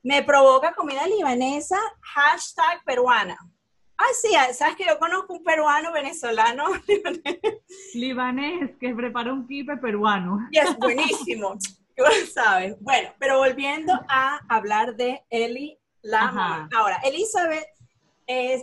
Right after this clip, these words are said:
Speaker 1: para los que no conocen a Elizabeth, es muy disciplinada porque tú has competido profesionalmente en muchos deportes.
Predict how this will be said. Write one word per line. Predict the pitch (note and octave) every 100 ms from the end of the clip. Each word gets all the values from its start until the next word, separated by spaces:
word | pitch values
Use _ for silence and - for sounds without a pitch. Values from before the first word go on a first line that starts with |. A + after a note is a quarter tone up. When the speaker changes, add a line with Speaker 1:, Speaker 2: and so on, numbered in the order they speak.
| -
Speaker 1:
para | A3+
los | A3+
que | A3 G#3
no | G3+
conocen | A3+ B3 B3 E4
a |
Elizabeth, | F#4 F#4 C#4+ G3 F#3+ - -
es | A#3+ A#3+ B3 -
muy | B3 D#4 A4
disciplinada | G#4+ G4 F#4+ E4+ C#4+ G#3 G3 G#3
porque | A#3 A3+ A3+ A3 A3 _
tú | C#4 D4+
has | F#4+
competido | - F4+ F4 D4+ C4+ A#3+ B3 C4+ -
profesionalmente | B3 A#3 C4 A#3+ A3+ A#3+ C4+ C#4 D#4+ E4
en | D4
muchos | A3+ A3+ D4+
deportes. | D#4 - A3+ G#3 G#3 C#4+